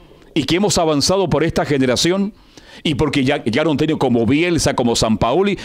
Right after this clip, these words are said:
que aportaron al desarrollo del fútbol. Hay que decirlo, aunque sean argentinos y extranjeros. Ellos son culpables de que esta generación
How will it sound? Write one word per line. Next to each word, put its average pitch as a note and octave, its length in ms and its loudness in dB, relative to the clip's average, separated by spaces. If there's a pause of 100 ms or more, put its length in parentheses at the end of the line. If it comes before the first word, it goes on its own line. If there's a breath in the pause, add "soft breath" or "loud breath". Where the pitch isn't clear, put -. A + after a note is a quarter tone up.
(140)
que E3 100 0
aportaron E3+ 580 0
al D3 80 0
desarrollo C#3+ 600 0
del C#3+ 160 0
fútbol. A#2 340 0 (180 loud breath)
Hay G3+ 140 -2
que G#3 140 0
decirlo, G3+ 340 0
aunque F3 180 0
sean F#3+ 240 0
argentinos E3 520 0
y F#3 60 0
extranjeros. D3 560 0 (320 loud breath)
Ellos G3+ 240 -2
son G3+ 180 2
culpables A3+ 680 0
de F3+ 100 2
que - 120 -2
esta G3+ 180 -2
generación F3+ 680 0